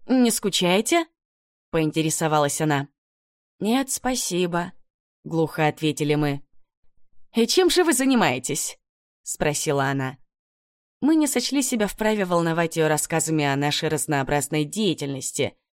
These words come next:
и Дики ограничился кратким успокоительным бормотанием. "Да ничем особенным!" Между тем, как Элис в унисон с братом прошептала: "Всяким там разным". "А не расскажете мне?"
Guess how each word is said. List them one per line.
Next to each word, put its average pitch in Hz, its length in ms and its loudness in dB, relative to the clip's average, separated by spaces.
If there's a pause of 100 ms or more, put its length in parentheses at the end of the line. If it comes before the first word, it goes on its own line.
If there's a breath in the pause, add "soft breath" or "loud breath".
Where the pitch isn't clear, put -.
(140)
и 156 120 -2
Дики 277 300 0
ограничился 240 760 0
кратким 254 520 0
успокоительным 165 880 -2
бормотанием. 143 920 0 (500)
"Да 175 160 0
ничем 247 340 2
особенным!" 170 680 0 (680)
Между 160 320 0
тем, 160 240 0
как 156 260 -4
Элис 180 320 0
в 220 60 -4
унисон 240 420 0
с 233 100 -4
братом 226 400 0
прошептала: 151 800 0 (580)
"Всяким 240 500 -2
там 190 260 0
разным". 151 560 -2 (960)
"А 214 200 4
не 233 160 4
расскажете 294 500 2
мне?" 220 380 4